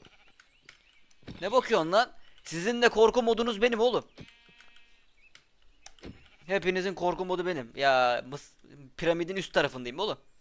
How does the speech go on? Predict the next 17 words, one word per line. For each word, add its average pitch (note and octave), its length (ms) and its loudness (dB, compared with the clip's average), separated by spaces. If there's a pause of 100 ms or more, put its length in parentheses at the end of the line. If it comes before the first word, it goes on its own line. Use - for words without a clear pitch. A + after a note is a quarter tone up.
(340)
Maalesef. C3+ 320 -6
Onlar E3+ 340 2
beni F#3 120 0
kovalıyorsa F#3 420 2
ben F3+ 100 4
de F#3 80 -2
sizlerin E3 380 -4
üst - 220 -14
tarafında E3 380 -4
olmuyorum. C3+ 300 -2
Onlar C#3 300 -4
benim C#3+ 140 -8
üstümde D3 300 -12
olmuş A2+ 220 -10
oluyor G#2+ 220 -10
mantıken. B2+ 460 -8 (1900)
Ee, B2 320 -12